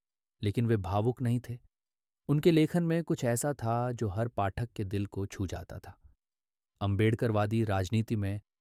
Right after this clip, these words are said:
खुद को शामिल करने से पहले दलित विचारक भी अपनी युवावस्था की यातना भरी रातों में एमटी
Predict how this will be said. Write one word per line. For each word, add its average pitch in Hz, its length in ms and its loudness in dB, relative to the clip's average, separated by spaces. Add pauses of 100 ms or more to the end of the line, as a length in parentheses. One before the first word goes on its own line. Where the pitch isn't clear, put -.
खुद 127 200 0
को 139 120 2
शामिल 104 380 0
करने 98 280 -2
से 95 140 -4
पहले 92 380 -4 (360)
दलित 104 400 2
विचारक 98 460 -2
भी 87 220 -8 (420)
अपनी 110 300 0
युवावस्था 110 640 0
की 95 260 -2
यातना 98 320 0
भरी 98 280 -2
रातों 92 320 -4
में 87 180 -8 (380)
एमटी 95 480 -2